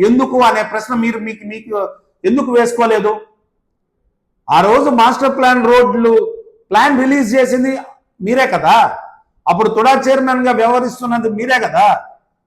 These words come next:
ప్లాన్ రిలీజ్ చేసిన వాళ్ళు తప్పు లేదు, మేము ప్రజల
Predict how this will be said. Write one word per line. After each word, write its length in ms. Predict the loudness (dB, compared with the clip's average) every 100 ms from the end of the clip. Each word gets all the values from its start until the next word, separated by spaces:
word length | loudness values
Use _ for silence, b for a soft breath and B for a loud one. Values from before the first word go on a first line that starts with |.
| _ _ _ _ _ _ _ _ _ _ _ _ _ _ _ _ _ _ _ _ _ _ _ _ _ _ _ _ _ _ _ _ _ 0
ప్లాన్ 280 | 2 4 2 2
రిలీజ్ 300 | 4 2 2 -2
చేసిన 300 | 0 -2 0
వాళ్ళు 200 | 2 2 0
తప్పు 200 | -2 0 -2
లేదు, 240 | -2 0 -2 -4 -14 _ _ _ _ _ _ _ _ _ _ -4
మేము 160 | 0 0 0
ప్రజల 220 | 0 0